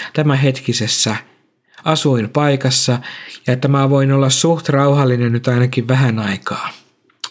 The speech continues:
Joo. No, sittenhän tietenkin tää on ihan peruuttamaton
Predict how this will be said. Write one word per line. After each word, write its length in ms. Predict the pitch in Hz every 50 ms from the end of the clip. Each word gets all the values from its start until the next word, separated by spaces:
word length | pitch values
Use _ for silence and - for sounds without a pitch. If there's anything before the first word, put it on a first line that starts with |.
| - _
Joo. 300 | - 123 120 113 107 104 - - _ - - - - - - - - - - -
No, 260 | 160 175 180 175 175 - - - - -
sittenhän 460 | - - 202 208 - - 226 208 190
tietenkin 680 | 185 196 196 180 180 180 170 - - 160 151 143 139 135 - - _ _ _ _ _ _ _ _ _ _ _ _ _ _ _ _ _
tää 140 | 165 160
on 120 | 160 160 180
ihan 260 | 185 196 202 185 170
peruuttamaton 960 | 190 180 180 185 185 185 180 180 - 156 139 139 135 135 139 127 123 123 123